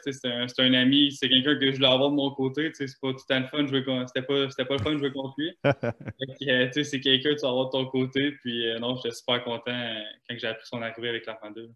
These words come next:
Speaker 2: Au niveau du vestiaire, te rappelles-tu de la réaction des gars au niveau de son premier match avec l'équipe ? Parce qu'on sait qu'Alec avait un style particulier à lui. Euh, aimait déranger l'adversaire, un peu comme Bruce nous disait, avait du chien dans le nez, avait pas peur de se mettre, euh,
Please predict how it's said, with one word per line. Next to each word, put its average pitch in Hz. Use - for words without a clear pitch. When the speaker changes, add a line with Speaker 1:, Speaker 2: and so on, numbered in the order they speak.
Speaker 2:
Au 104
niveau 123
du 127
vestiaire, 139
te 117
rappelles-tu 110
de 147
la 117
réaction 131
des 131
gars 143
au 131
niveau 117
de 123
son 110
premier 135
match 127
avec 110
l'équipe ? 110
Parce 101
qu'on 110
sait 147
qu'Alec 120
avait 110
un 110
style 143
particulier 127
à 120
lui. 127
Euh, 101
aimait 147
déranger 160
l'adversaire, 165
un 135
peu 156
comme 135
Bruce 143
nous 127
disait, 110
avait 117
du 98
chien 147
dans 139
le 113
nez, 139
avait 110
pas 113
peur 135
de 117
se -
mettre, 117
euh, 104